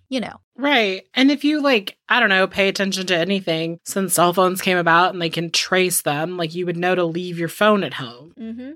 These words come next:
Speaker 2: I mean, a lot of crimes <laughs> nowadays are solved because of pinging cell phones.
Speaker 1: Oh, yeah.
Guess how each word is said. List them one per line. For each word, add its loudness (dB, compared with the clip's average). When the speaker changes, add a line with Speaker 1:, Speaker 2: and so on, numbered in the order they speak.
Speaker 2:
I -2
mean, 2
a 2
lot 4
of 2
crimes 2
<laughs> -
nowadays 4
are -2
solved 2
because -2
of -4
pinging 0
cell 2
phones. -6
Speaker 1:
Oh, -4
yeah. -8